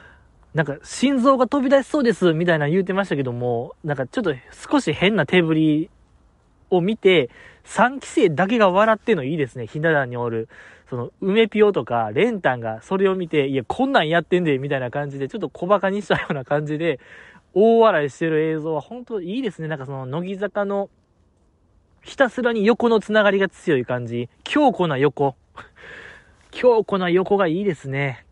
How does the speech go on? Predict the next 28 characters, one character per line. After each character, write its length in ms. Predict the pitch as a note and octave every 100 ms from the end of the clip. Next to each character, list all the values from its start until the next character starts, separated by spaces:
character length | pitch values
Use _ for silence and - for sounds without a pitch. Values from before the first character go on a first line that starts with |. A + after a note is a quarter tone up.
| _ _ C3+
う 40 |
ん、 540 | A#2+ A#2+ A#2+ A2+ A#2+ -
面 220 | - B2+ C3
白 220 | C#3 C#3+
か 120 | C3+
っ 40 |
た。 360 | A2+ - A2+ A2 _ _ - - - _ _ _ _ -
で、 320 | D3+ D3 A#2 _ - _ _ _ _ _ _ -
た 160 | -
ま 160 | B4 B4+
ち 100 | -
ゃ 60 | D3
ん 40 |
の 60 | B2+
何 220 | B2 D#3+
が 80 | G3+
い 40 |
い 20 |
っ 20 | C#3+
て、 280 | - B2 -
椅 80 | A#3
子 160 | -
座 300 | C#4 C4 C4+
っ 80 | B3+ _ _ _ -
て 120 | B3+
る 100 | A#3+
時 280 | B3 - D3
の、 360 | B2+ A#2+ A2